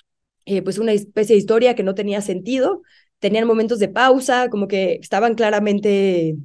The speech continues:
en contradicción, ¿no? A pesar de tener el derecho a guardar silencio, los tres acusados decidieron hablar, hicieron un relato coherente, ¿no? Te-, <laughs> o sea, como que tenía todo el sentido, no hicieron pausas, su relato tenía todo el sentido, ¿no?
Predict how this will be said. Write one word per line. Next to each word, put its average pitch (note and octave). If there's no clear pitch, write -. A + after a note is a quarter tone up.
en G3+
contradicción, F3
¿no? A#3+
A G3
pesar B3
de C#4
tener A#3
el A3
derecho G#3
a A3
guardar G3+
silencio, A3+
los F3+
tres G#3
acusados G3
decidieron F3+
hablar, F#3+
hicieron G3+
un G3+
relato F#3
coherente, G3+
¿no? F#3+
Te-, D3+
<laughs> -
o F3
sea, F3
como F3
que E3+
tenía F#3
todo A3
el G#3
sentido, G#3
no G#3
hicieron G3
pausas, G3+
su G#3
relato G3+
tenía G3+
todo G#3
el G3+
sentido, E3+
¿no? B3